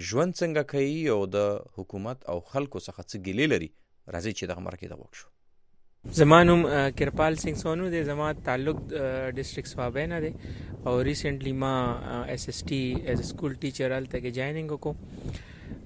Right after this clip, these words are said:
Speaker 2: او تعلق مې د سیک کمیونټي نه دی او صوابۍ کې پاتې کیږو، خاص، آه، ټوپۍ کې، او د ډیر وخت نه پیدایش او زموږ نیکه باباګان د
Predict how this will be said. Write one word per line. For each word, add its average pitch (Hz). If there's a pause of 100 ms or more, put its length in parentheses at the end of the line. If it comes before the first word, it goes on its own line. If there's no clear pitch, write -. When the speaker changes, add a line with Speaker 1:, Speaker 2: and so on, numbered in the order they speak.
Speaker 2:
او 117 (560)
تعلق 131
مې 156
د 139
سیک 156 (100)
کمیونټي 156
نه 139
دی 143 (360)
او 127
صوابۍ 127
کې -
پاتې 127
کیږو، 143 (100)
خاص، 151 (180)
آه، 135
ټوپۍ 143
کې، 165 (560)
او 127
د 127
ډیر 151
وخت 156
نه 135 (600)
پیدایش 135 (340)
او 135 (240)
زموږ 139 (100)
نیکه 135
باباګان 131
د 151